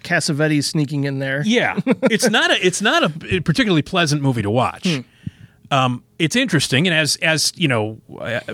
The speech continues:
Speaker 2: you know, as a film scholar like you are, you should see it. You
Speaker 1: Yeah.
Speaker 2: know, just for historic purposes, historical purposes.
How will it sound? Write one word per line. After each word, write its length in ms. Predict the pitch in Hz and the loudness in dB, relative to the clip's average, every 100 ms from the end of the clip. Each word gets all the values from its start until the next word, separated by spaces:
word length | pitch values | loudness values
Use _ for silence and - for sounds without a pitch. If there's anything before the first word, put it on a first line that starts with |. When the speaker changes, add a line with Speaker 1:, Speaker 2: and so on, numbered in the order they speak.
| 262 | -4
Speaker 2:
you 80 | 123 | -2
know, 160 | 101 | -2
as 140 | 101 104 | -2 -2
a 40 | |
film 200 | - 160 | 0 0
scholar 400 | - 143 123 110 | 2 2 2 0
like 200 | 104 - | -2 -2
you 140 | 113 | 0
are, 140 | 131 107 | 2 2
you 100 | 110 | 0
should 240 | - 113 | 0 0
see 220 | - 233 120 | 0 0 0
it. 180 | 98 - - - - - | -4 -10 -20 -20 -20 -2
You 80 | 151 | 0
Speaker 1:
Yeah. 20 | 117 | 0
Speaker 2:
know, 60 | |
just 340 | - 139 139 - | -2 0 0 2
for 140 | 135 | 0
historic 480 | 120 - 147 123 - | 2 2 2 2 2
purposes, 560 | 160 196 113 - 101 | 0 0 -2 -4 -6
historical 420 | - 110 135 117 104 | -4 -2 0 0 0
purposes. 540 | 135 165 - - - | 0 0 -4 -8 -12